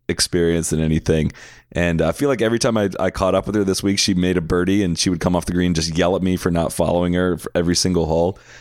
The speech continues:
And, uh, it's, she just, uh, she's brings a lot of joy to watching women's golf, and, uh, someone that is definitely, definitely worth rooting for. Hopefully everyone's heard the, uh, podcast appearance she made when she came on with us at the Kia Classic, uh, last year in March.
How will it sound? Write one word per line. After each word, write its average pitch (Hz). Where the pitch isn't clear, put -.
And, 85
uh, 78
it's, 95
she 107
just, 104
uh, 90
she's 101
brings 117
a 104
lot 101
of 87
joy 85
to 82
watching 82
women's 80
golf, 71
and, 73
uh, 71
someone 78
that 76
is 71
definitely, 95
definitely 80
worth 78
rooting 78
for. 76
Hopefully 104
everyone's 95
heard 87
the, 85
uh, 80
podcast 82
appearance 78
she 107
made 90
when 87
she -
came 90
on 87
with 85
us 80
at 85
the -
Kia 85
Classic, 80
uh, 73
last 87
year 85
in 78
March. 98